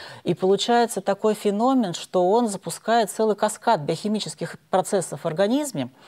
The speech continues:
Ведь у, у нас в организме ежесекундно образуются какие-то процессы распада, метаболитов, клетки стареют.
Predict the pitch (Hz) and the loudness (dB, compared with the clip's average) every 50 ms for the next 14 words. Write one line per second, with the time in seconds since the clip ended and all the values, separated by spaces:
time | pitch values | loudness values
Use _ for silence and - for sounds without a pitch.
0 | - - - - - - - - - 160 170 208 196 - - 190 185 185 - 180 | -20 -20 -20 -18 -18 -18 -16 -10 -6 -2 0 0 0 0 0 0 2 2 2 2
1 | 185 190 214 233 247 240 - - 185 180 170 180 180 190 208 233 233 214 196 196 | 2 2 2 2 2 0 -2 -4 -2 0 0 0 2 2 0 0 0 0 0 0
2 | 196 185 170 165 - - 160 208 202 185 208 - - 214 - - - 254 277 269 | 2 2 0 0 0 0 0 0 2 2 0 0 -2 -2 -2 0 2 2 4 4
3 | 262 262 247 - - 175 165 175 180 175 170 165 202 233 254 254 240 - - 185 | 4 4 2 2 2 2 2 2 2 2 2 2 2 2 2 2 2 -2 -4 -2
4 | - 165 156 - - 220 226 233 - - 175 - - 165 151 - - 214 214 220 | -2 -2 -2 -2 -2 0 0 0 -2 -4 -6 -4 -2 -4 -4 -4 -2 -2 -2 -2
5 | 214 - - 190 180 196 - - - - 160 143 135 123 135 143 170 185 - 214 | -2 -4 -4 -2 -2 -2 -4 -4 0 2 2 2 2 0 -2 -4 -4 -4 -2 -2
6 | 196 190 208 196 180 175 156 143 151 - - - 202 220 214 - - - - - | 0 2 2 2 2 0 -4 -4 -8 -8 -2 0 0 0 0 -2 -6 -8 -4 0
7 | - 214 202 180 160 143 131 117 107 - - | 0 0 2 2 0 -2 -2 -4 -6 -8 -14